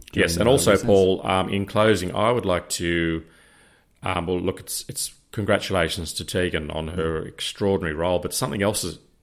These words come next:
Speaker 2: very exciting for our listeners is happening to you
Speaker 1: <laughs> Oh, yeah.
Speaker 2: later on this week, and I, I think it's,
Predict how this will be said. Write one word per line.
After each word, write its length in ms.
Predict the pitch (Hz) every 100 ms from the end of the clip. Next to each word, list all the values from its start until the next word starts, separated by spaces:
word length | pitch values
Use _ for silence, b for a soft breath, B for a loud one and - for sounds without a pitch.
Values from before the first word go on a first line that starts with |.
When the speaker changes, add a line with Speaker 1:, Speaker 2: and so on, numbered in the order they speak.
| _
Speaker 2:
very 380 | 98 92 110 143
exciting 640 | - - - - - 196 - b b b b b b
for 140 | - 78
our 100 | 73
listeners 320 | 67 92 98
is 100 | 85
happening 340 | 95 - 90
to 140 | 82 85
you 680 | 80 104 143 82 107 196 - 110
Speaker 1:
<laughs> 100 | 123
Oh, 100 | 98
yeah. 220 | 101 95 -
Speaker 2:
later 340 | 101 98 95
on 400 | 95 92 92 - - b b 117
this 320 | 104 95 -
week, 240 | 123 101 90
and 100 | 90
I, 320 | 87 90 95
I 40 |
think 200 | 95 113
it's, 280 | 101 -